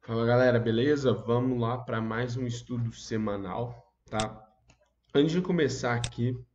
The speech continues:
do jeito que a gente sempre começa, eu quero comentar das açõezinhas que a gente comentou da semana passada, tá? A primeira delas é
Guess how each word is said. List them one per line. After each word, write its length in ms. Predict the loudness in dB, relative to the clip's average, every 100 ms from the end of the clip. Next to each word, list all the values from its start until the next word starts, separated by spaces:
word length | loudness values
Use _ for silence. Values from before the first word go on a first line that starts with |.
| _
do 120 | -10
jeito 240 | -8 -6 -6
que 60 | -8
a 20 |
gente 140 | -8
sempre 180 | -8 -8
começa, 380 | -4 0 0 -2
eu 40 |
quero 220 | -4 -4
comentar 580 | -2 -2 -2 -4 -10 -10 -20 _ _ _
das 540 | -6 4 6 8 6 2
açõezinhas 760 | -2 -2 -2 0 0 0 -4
que 120 | -4
a 80 | -4
gente 280 | -2 -4 -6
comentou 540 | -4 -2 -2 -2 -4
da 140 | -4 -4
semana 280 | -4 -4
passada, 540 | -4 -8 -6 -4 -4 -4
tá? 400 | -4 -4 -4 -14 _
A 100 | -6
primeira 520 | -2 2 4 4 2 2
delas 480 | 4 6 6 4
é 180 | 2 -2